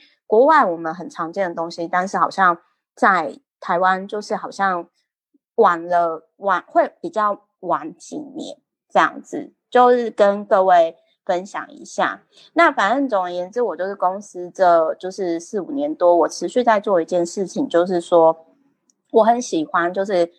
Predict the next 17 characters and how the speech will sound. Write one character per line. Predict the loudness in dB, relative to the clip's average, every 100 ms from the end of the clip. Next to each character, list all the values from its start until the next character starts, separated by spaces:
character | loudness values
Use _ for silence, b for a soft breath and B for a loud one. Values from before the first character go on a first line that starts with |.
| b _
把 | 0 0
资 | -2 -8
讯 | -8 -8 -8 -10 _ _
流 | -2 0
动 | -2
到 | 0 0 -2
需 | -8 0
要 | 0 0
的 | -4
人 | -14 -14
身 | -12 -12
边。 | -12 -14 -14 B B B
所 | 2
以 | 4
就 | 4 4
是 | 0
说， | 2 4 4